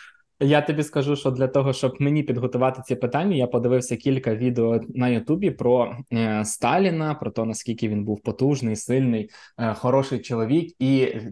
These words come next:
ну, реально таке відчуття, вибачте, що мені просто насрали у вуха, коли я це слухав. Тому що, ну, просто от взагалі. Але, е, все, ми не будемо довго тягнути зі вступом. Почнемо цей епізод.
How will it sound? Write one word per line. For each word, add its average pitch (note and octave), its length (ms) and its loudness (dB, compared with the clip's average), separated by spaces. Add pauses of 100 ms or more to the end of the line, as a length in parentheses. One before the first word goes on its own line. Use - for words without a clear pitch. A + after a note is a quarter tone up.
(180)
ну, C3+ 140 2
реально C#3 340 2
таке B2 260 -2
відчуття, C#3 340 -4
вибачте, A2+ 400 -4
що A2 160 -6
мені A#2+ 300 2 (260)
просто B2 280 -2
насрали A#2+ 560 2
у C3 140 -2
вуха, A2+ 340 0
коли G#2 260 -2
я G#2+ 80 -2
це G#2 140 -8
слухав. G2+ 360 -4
Тому A#2+ 220 2
що, A#2+ 120 -2
ну, B2+ 140 4
просто E3+ 540 4
от A2+ 180 -4 (120)
взагалі. B2 720 0 (100)
Але, E3+ 360 4 (200)
е, C3+ 200 2
все, A#2 340 -2
ми D3 200 2
не C#3 100 2
будемо B2+ 320 0
довго A#2+ 240 0
тягнути A#2+ 360 0
зі A2+ 180 -2
вступом. A3 540 2 (340)
Почнемо B2+ 420 0
цей A#2+ 360 -2
епізод. C3+ 520 2